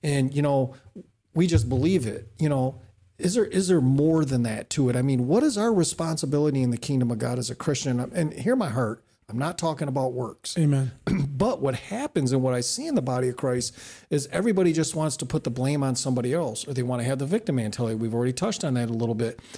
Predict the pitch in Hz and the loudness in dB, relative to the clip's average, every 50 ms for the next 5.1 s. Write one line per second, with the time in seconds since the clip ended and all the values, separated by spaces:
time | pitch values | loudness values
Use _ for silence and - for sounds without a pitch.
0 | - _ - 127 135 190 233 285 262 202 127 - - 160 143 - 156 147 147 147 | -20 _ -6 -4 -2 0 0 2 2 0 0 0 -2 -2 -2 -2 -2 -2 0 0
1 | 143 143 143 143 156 143 131 120 - - - _ _ _ _ _ _ - 180 269 | 0 0 0 0 2 0 0 -2 -4 -10 -20 _ _ _ _ _ _ 0 0 2
2 | 320 277 - - - - 147 156 185 190 180 165 - - - 143 143 156 151 - | 2 0 -2 -6 -8 -6 -2 0 2 4 4 2 2 -2 -4 -4 -4 -2 -2 -2
3 | - 135 123 143 143 156 147 123 113 110 107 - _ _ _ _ _ _ _ _ | -2 0 2 2 2 2 2 0 0 -2 -4 -8 _ _ _ _ _ _ _ _
4 | - 143 143 131 135 123 - - 131 127 120 117 110 113 104 101 117 113 110 101 | -4 -4 -2 -2 -4 -4 -4 -2 -2 -2 -2 -2 -4 -6 -8 -8 -8 -8 -8 -10
5 | 113 - | -12 -16